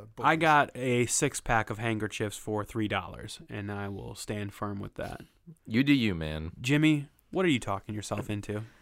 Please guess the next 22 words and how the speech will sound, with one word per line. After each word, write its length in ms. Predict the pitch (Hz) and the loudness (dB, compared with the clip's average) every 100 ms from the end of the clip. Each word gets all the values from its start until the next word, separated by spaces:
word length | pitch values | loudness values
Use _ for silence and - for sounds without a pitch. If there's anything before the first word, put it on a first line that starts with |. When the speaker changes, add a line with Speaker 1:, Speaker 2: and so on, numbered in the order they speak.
| _ - | _ 2
Speaker 3:
I 120 | 120 | 2
am 260 | 143 147 | 4 0
talking 400 | 117 131 123 127 110 | 4 6 6 4 2
myself 480 | 107 - 113 104 | 2 4 4 4
into 360 | 104 95 - 98 | 0 -2 -2 -2
the 320 | 95 92 92 - | 0 0 0 2
artist 520 | - 147 156 147 - - | 6 8 6 4 0 -12
City 320 | - - 104 98 | -4 0 2 2
in 120 | 92 | 0
Color. 500 | 92 120 123 98 80 - - - | 4 6 8 8 6 0 -6 2
I 160 | 92 | 4
don't 120 | 101 | 6
know 140 | 98 90 | 4 2
if 80 | 85 | 0
you 60 | |
guys 240 | 87 87 85 | 0 2 2
have 140 | 82 | 0
heard 160 | 98 92 | 0 0
of 80 | 90 | 0
them 320 | 90 90 87 | 0 0 -2
or 100 | 85 | -2
not. 340 | 87 85 - | -2 -2 -4